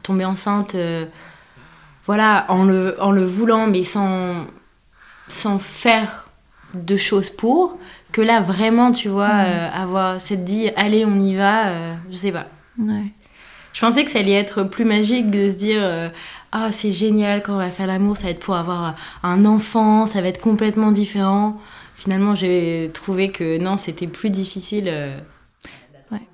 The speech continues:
Speaker 2: Oui, parce qu'en fait, tu, euh, tu as cette relation avec ton mec, euh, avec un but. Quand, quand tu désires pas d'enfant, c'est juste pour vous faire plaisir, pour, euh,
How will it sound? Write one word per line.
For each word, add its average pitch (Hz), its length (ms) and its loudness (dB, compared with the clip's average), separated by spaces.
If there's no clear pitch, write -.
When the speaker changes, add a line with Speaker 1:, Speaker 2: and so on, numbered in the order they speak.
Speaker 2:
Oui, 254 60 2
parce 269 140 4
qu'en 240 120 0
fait, 277 340 -2
tu, 202 400 -2
euh, 165 440 2
tu - 120 2
as 262 60 6
cette 220 240 2
relation 202 800 2
avec 170 280 0
ton 185 120 0
mec, 180 520 2
euh, 170 400 4
avec 170 260 4
un 156 80 2
but. - 460 -2
Quand, 180 200 4
quand 180 140 4
tu - 140 -2
désires 165 340 4
pas 175 120 4
d'enfant, 165 320 6
c'est 180 180 0
juste 151 180 0
pour 160 120 -2
vous 156 100 -2
faire 165 240 0
plaisir, 170 480 6
pour, 156 240 2
euh, 156 140 6